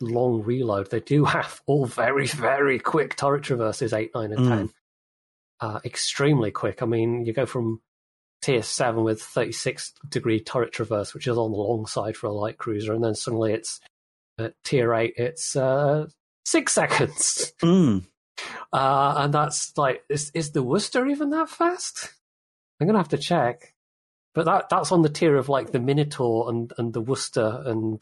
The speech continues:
Speaker 1: uh,
Speaker 2: Mm.
Speaker 1: uh, yeah, Minotaur, I think, slightly faster.
Speaker 2: Yeah.
Speaker 1: Um, Smolensk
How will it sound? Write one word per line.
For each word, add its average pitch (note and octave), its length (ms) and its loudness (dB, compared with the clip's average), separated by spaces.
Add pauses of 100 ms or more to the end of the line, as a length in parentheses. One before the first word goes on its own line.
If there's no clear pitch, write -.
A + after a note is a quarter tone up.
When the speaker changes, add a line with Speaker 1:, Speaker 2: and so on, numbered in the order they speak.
Speaker 1:
uh, A2 300 2
Speaker 2:
Mm. G#2 160 -2 (1120)
Speaker 1:
uh, A#2 480 0
yeah, D3 160 4
Minotaur, F3 420 4
I D3+ 60 4
think, D#3 200 2
slightly D3+ 460 0
faster. C3 680 -2 (440)
Speaker 2:
Yeah. G#2 380 0 (880)
Speaker 1:
Um, A#2 400 -2
Smolensk C#3 800 -2